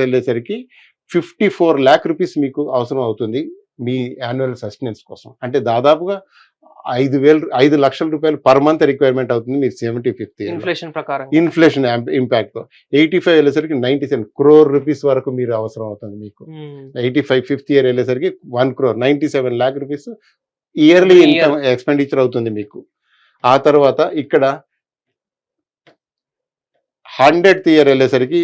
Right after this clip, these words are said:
Speaker 1: మీరు డ్రా చేసే అమౌంట్ రెండు కోట్ల ముప్పై రెండు లక్షల రూపాయలు
Speaker 2: ప్రతి సంవత్సరం.
Speaker 1: సంవత్సరంలో. ఆ సంవత్సరానికి మీరు డ్రా చేసే అమౌంట్ టూ క్రోర్స్ థర్టీ టూ ల్యాక్స్ ఎయిటీ ఎయిట్ థౌసండ్ ఫోర్ ఎయిటీన్ రూపీస్ మీరు డ్రా చేస్తారు. చేసిన తర్వాత కూడా మీకు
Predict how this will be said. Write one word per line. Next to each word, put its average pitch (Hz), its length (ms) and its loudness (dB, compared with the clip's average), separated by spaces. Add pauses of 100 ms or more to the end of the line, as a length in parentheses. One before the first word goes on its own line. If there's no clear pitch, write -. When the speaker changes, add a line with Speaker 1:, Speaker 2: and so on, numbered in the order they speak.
Speaker 1:
మీరు 135 220 -2
డ్రా 127 300 2
చేసే 160 280 0
అమౌంట్ 135 200 -4 (140)
రెండు 139 200 0 (100)
కోట్ల 135 220 0 (100)
ముప్పై 120 320 -6
రెండు 117 240 -6
లక్షల 113 320 -10
రూపాయలు 104 260 -12
Speaker 2:
ప్రతి 170 160 -8
సంవత్సరం. 151 400 -10 (100)
Speaker 1:
సంవత్సరంలో. 123 580 -2 (440)
ఆ 123 160 6
సంవత్సరానికి 151 500 2
మీరు 131 160 2
డ్రా 123 120 4 (120)
చేసే 139 280 0
అమౌంట్ 131 260 -6 (420)
టూ 160 60 2 (120)
క్రోర్స్ 165 300 2 (160)
థర్టీ 127 280 -2
టూ 143 160 0
ల్యాక్స్ 131 260 -2
ఎయిటీ 127 260 -4
ఎయిట్ 123 180 -4
థౌసండ్ 123 280 -4 (540)
ఫోర్ 151 360 2
ఎయిటీన్ 131 300 0
రూపీస్ 143 300 -6
మీరు 120 160 -2
డ్రా 113 100 -4 (120)
చేస్తారు. 104 360 -14 (440)
చేసిన 185 500 6 (120)
తర్వాత 131 400 2 (220)
కూడా 120 180 -2 (840)
మీకు 147 180 4